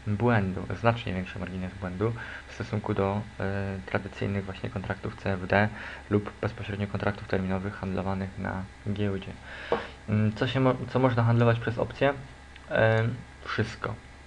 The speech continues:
Wszystko, co jest notowane na giełdzie, ma tak samo i opcje. Tak więc waluty, nie waluty, wszystko można grać na, na opcjach. Takie na przykład opcje byłyby bardzo fenomenalne, grając, e, korzystając z naszych modeli na stoku.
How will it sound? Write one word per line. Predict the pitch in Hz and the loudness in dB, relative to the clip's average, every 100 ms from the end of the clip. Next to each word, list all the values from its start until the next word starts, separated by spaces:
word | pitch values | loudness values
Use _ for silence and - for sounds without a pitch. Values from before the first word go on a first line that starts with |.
| - - - - - | -20 -20 -18 -16 -6
Wszystko, | - 117 - 113 | -2 -2 0 -2
co | 110 | -2
jest | 107 | -2
notowane | 107 104 104 | -4 -2 0
na | 104 101 | 2 2
giełdzie, | 107 110 110 107 | 2 2 2 2
ma | 107 104 104 | 2 2 0
tak | 104 101 | -2 -4
samo | 107 104 101 - - | -2 0 -2 -4 -6
i | 104 98 - | -4 -4 0
opcje. | 104 - - 98 - - - | 0 0 -8 -10 -8 -10 -6
Tak | - 101 | -2 0
więc | 104 104 - - | -2 -4 -10 2
waluty, | 101 113 117 | 4 4 2
nie | 107 | -2
waluty, | 92 92 95 - 101 117 - - - - - - - | -2 -4 -4 -2 -2 -2 -10 -18 -20 -20 -20 -20 -14
wszystko | - 113 - 101 | -10 -10 -2 0
można | 95 95 98 | 0 -2 -6
grać | 92 98 - | -4 -4 -4
na, | 95 95 95 - - - - - | -4 -4 -6 -10 -16 -16 -18 0
na | 117 | 4
opcjach. | 117 117 98 - - - - | 4 2 -4 -6 -12 -14 2
Takie | 120 131 | 4 6
na | 120 | 6
przykład | 117 120 | 6 2
opcje | 120 120 | 2 0
byłyby | 113 113 104 | 2 2 4
bardzo | 110 110 107 107 110 - - - | 4 4 4 2 0 -8 -16 -4
fenomenalne, | 110 110 107 107 107 104 | 2 4 4 4 4 2
grając, | 104 101 101 104 101 - - | 0 2 4 6 2 -4 -4
e, | 101 95 | 0 0
korzystając | 92 104 98 - 104 95 | 0 -2 -2 0 0 2
z | 101 | -2
naszych | 104 - - | -4 -4 -2
modeli | 107 101 95 | 2 2 2
na | 92 | -2
stoku. | - 98 - 139 | -2 -4 2 0